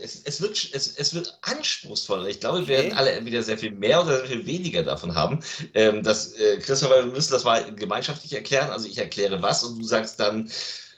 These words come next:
Speaker 1: was, äh, zu beachten ist. Und zwar haben wir uns gedacht,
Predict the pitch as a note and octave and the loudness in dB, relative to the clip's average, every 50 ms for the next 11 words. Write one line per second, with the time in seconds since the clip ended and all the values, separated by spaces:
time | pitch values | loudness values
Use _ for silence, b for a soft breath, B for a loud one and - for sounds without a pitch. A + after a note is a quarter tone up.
0 | B _ - - - - A2 A2+ A2+ A2+ - - - - - - - - - B2 | B _ -18 -16 -6 0 2 2 2 2 2 0 0 -2 -4 -8 -10 -8 -4 -4
1 | A#2 A2+ A#2 A#2 A2+ A2+ F#2 C#3 D#3 - - - F2+ D#2+ A2 A2 - - - G#2+ | -2 -2 -2 0 0 2 2 2 0 0 -4 -8 -8 -8 -8 -8 -8 -10 -14 -14
2 | G#2 - - - - F#2 G2 F#2+ G#2 B2+ C#3 C3+ C3+ C3 C3 B2+ B2 A#2+ - - | -14 -10 -6 -6 -4 -2 -2 -2 0 0 0 0 0 0 -2 -4 -4 -4 -8 -10
3 | A2 - A2+ A#2+ - - | -8 -6 -4 -4 -4 -6